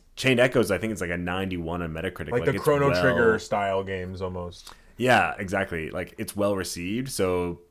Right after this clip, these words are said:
Speaker 1: Sea of Stars, I, I think it has that potential too. It just has a lot to live up to.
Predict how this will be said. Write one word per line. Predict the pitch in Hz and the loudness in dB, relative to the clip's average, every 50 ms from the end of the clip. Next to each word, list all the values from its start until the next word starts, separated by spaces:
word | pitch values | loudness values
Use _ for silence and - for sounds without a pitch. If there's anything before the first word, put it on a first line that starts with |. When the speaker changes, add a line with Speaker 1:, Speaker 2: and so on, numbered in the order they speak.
| _ - | _ -16
Speaker 1:
Sea | - - - - - 131 | -10 -8 -6 -2 0 2
of | 131 123 | 2 2
Stars, | - - 110 104 101 104 107 107 98 | 0 2 2 4 4 4 4 2 2
I, | - - - - - - - | -2 -8 -10 -14 -16 -6 -4
I | - 113 | -2 0
think | - 135 135 | 0 0 0
it | 135 | 2
has | 120 120 117 107 | 4 4 4 4
that | 117 101 - | 2 2 0
potential | - 90 101 95 95 - 95 | 0 -2 -2 -2 -2 -4 -6
too. | 90 - - 95 107 131 143 | -6 -4 -2 0 0 2 0
It | 127 | 0
just | 101 101 87 - | 0 -2 -2 -4
has | 104 92 | -4 -4
a | 95 | -4
lot | 85 80 82 82 78 - | -4 -2 -2 -4 -4 -4
to | - 87 | -6 -6
live | 82 76 | -6 -6
up | 76 71 - | -6 -8 -10
to. | - 67 57 | -12 -14 -14